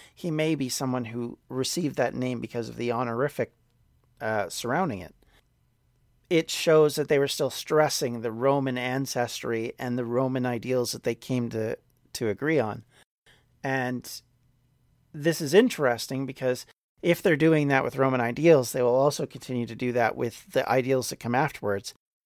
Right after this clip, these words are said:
In fact, these particular Irish will settle into the, the Welsh kingdom and almost become indistinguishable as far as the culture and their way of thinking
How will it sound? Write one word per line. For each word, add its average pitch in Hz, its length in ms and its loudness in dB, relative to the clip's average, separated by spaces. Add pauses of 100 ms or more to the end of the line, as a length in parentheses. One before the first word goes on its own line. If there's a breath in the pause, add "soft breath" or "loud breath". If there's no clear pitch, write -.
(120)
In 123 120 -4
fact, 123 380 2
these 151 300 -2
particular - 520 -2
Irish 113 480 -2
will 131 280 -2
settle 127 480 0
into 139 580 -4
the, - 120 -10 (360)
the 131 100 0
Welsh 131 560 0 (500 soft breath)
kingdom 120 640 0 (420 loud breath)
and 131 440 0 (840)
almost 175 400 2
become 151 380 -2
indistinguishable 135 1000 -2
as 117 120 -6
far 120 300 2
as 120 140 -2
the - 100 -10
culture 131 800 -2
and 113 340 -6
their 104 280 0
way 123 280 0
of 117 120 -2
thinking 120 520 -6